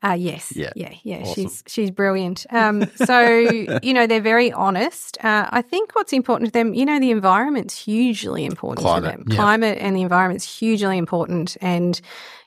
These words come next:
Speaker 1: you know, so they wanna see us deliver healthcare with that in mind.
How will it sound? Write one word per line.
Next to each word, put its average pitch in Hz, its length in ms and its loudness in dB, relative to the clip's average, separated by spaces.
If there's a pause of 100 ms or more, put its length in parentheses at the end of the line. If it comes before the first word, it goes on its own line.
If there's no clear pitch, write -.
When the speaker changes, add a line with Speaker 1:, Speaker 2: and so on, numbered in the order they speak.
Speaker 1:
you 220 100 2
know, 190 160 2
so 190 300 0
they 196 200 4
wanna 180 220 2
see - 220 -2
us 170 160 -2
deliver 180 280 -2
healthcare 185 500 -4
with 175 180 -2
that 180 200 0
in 170 140 2
mind. 202 640 0